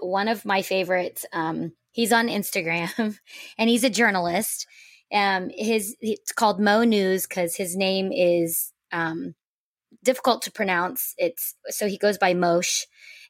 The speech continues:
And, um, he has been with C B S, Fox, Bloomberg. He's been, he has a ton, you know, his, his reputation precedes him. He's, um, very well known.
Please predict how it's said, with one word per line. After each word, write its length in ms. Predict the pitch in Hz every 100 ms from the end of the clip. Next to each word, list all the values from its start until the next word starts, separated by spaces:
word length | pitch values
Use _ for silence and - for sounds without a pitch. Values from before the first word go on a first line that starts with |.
| -
And, 440 | 208 208 208 202 208
um, 260 | 196 247
he 380 | - - 254 269
has 400 | 269 220 208 185
been 680 | 180 226 220 214 208 202 196
with 140 | 196
C 160 | - 277
B 140 | 269
S, 240 | 247 233 -
Fox, 760 | 214 208 202 - - - - _ 185
Bloomberg. 680 | 220 220 208 208 202 196
He's 220 | 240 226
been, 340 | 202 214 202 185 _ -
he 140 | 220
has 120 | 196
a 80 | 185
ton, 300 | 180 - 202
you 140 | - 196
know, 200 | 170 170 -
his, 520 | 208 196 190 175 - -
his 240 | - 214 185
reputation 640 | 208 214 196 196 190 185
precedes 460 | 165 180 - 180 -
him. 180 | 170 170
He's, 260 | 180 170 - _ - - - _ -
um, 300 | 190 180 - -
very 240 | 202 220 226
well 180 | 214
known. 400 | 202 185 175 196